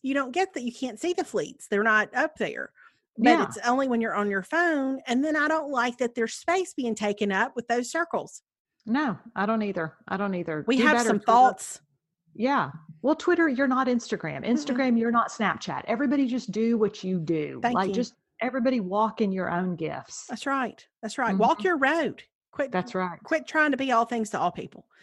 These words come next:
Speaker 2: Yeah, you
Speaker 1: Uh,
Speaker 2: can't.
Speaker 1: okay, here's my, um, my last thing is Christmas music, because, you know, I love it. And actually, over the weekend, I listened to, for the first time this year, I listened to Christy Nockels'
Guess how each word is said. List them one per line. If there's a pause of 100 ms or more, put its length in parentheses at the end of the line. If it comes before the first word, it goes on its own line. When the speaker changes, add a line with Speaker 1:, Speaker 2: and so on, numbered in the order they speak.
(140)
Speaker 2:
Yeah,
you
Speaker 1:
Uh,
Speaker 2:
can't. (140)
Speaker 1:
okay,
here's
my, (120)
um,
my
last
thing
is
Christmas
music, (100)
because,
you
know,
I
love
it. (720)
And
actually,
over
the
weekend,
I
listened
to,
for
the
first
time
this
year,
I
listened
to
Christy
Nockels'